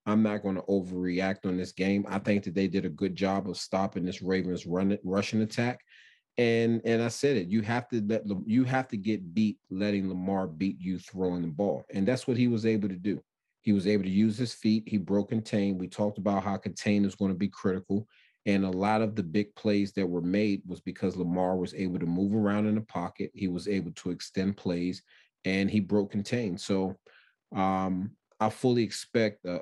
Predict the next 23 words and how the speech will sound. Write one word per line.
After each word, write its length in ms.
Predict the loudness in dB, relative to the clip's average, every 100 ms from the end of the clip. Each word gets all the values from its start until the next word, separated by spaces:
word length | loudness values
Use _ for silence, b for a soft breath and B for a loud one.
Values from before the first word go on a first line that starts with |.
| -8
a, 260 | -8 -4
a 20 | 0
much 400 | 2 2 -2 -8
better 640 | -6 0 2 2 0 -4 _ _ _ _ -4
outcome 760 | -4 -4 0 2 2 2 0
next 320 | 0 0 -2
week. 340 | 2 2 0 -6 _ _ _ _ _
But 160 | 0 2
if 100 | 4
we're 140 | 2
gonna 220 | 4 2 2
get 280 | -2 -2
that 200 | -2 -2
outcome, 540 | -2 -4 -4 -4 -4 -2
then 220 | -2 -2 2
offensively, 920 | 0 0 0 0 0 -4 -4 -2 -2
LaFleur 520 | -6 -4 0 2 0
has 380 | -4 -4 -4 -4
to 100 | -8
do 180 | -4 -4
something 380 | -4 -6 -4 -4
about 340 | -2 -4 -2
that, 160 | -6